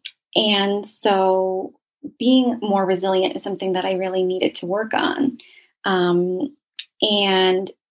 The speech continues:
so being self-aware was the biggest thing for me. So if I don't know what's going on, that's when I'm stressed. That's when I'm worried. If I have all the data, the information, then even if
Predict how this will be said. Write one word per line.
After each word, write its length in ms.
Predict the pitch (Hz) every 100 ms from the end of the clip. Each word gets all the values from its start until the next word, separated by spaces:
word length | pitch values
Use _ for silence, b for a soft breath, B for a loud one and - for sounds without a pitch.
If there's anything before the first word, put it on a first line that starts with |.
| _ _ _
so 240 | - - 233
being 200 | 254 254
self-aware 920 | 254 254 254 214 185 202 196 202 185
was 560 | 180 185 190 180 - _ _ _ _
the 80 | 214
biggest 380 | 208 190 190 -
thing 160 | -
for 140 | - -
me. 380 | - - - B B B
So 580 | - 220 196 185 185 - _ -
if 160 | - 233
I 160 | 247
don't 260 | 269 240 208
know 140 | 196
what's 240 | 208 226 -
going 320 | 262 254 262
on, 360 | 262 262 269 175
that's 360 | 208 214 220
when 160 | 190 180
I'm 400 | 180 190 190 185 _ _ _
stressed. 680 | - - - - - - -
That's 300 | 208 208 -
when 160 | 208 190
I'm 180 | 190
worried. 400 | 180 - - - -
If 140 | 233
I 100 | 233
have 460 | 233 220 208 202 214
all 140 | 202
the 100 | 185
data, 420 | 156 - 202 226 226
the 120 | 180
information, 920 | 190 190 180 185 185 262 262 277 294 B B B B B -
then 580 | 185 226 233 240 240 - _ _
even 420 | 262 277 285 277 -
if 340 | 440 220 -